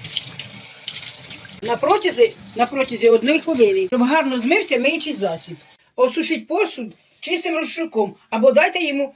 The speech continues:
самому висохнути. Інакше волога іспортить вашу шафу. І ось вам готовий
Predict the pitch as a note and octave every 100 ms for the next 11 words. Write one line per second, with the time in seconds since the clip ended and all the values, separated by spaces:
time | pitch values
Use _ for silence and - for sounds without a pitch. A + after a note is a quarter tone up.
0 | - D4 C#4 A#3+ G#3+ F3+ - E3 E3+ E3
1 | C4+ D4+ - - A3+ A3+ D4+ F4+ C4 A3
2 | D4+ E4+ E4+ A#3 A#3 A#3+ B3+ A3+ - E3+
3 | - E3+ - _ _ A3 B3 D4+ E4+ F4+
4 | C#4+ B3 A3+ C4 D#4 E4 D#4+